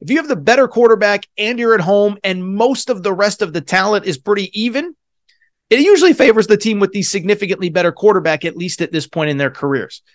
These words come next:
So my unofficial pick, I'll say thirty-one to twenty-eight Notre Dame.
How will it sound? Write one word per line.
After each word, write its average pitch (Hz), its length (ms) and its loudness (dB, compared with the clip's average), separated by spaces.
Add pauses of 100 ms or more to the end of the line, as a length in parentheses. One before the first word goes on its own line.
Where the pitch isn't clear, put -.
(260)
So 185 180 0
my 185 240 2
unofficial 214 540 0
pick, 185 280 -4 (260)
I'll 160 140 -4
say 180 160 -2
thirty-one 196 760 -2
to 170 80 -6
twenty-eight 185 760 -4
Notre 165 260 0
Dame. 175 460 0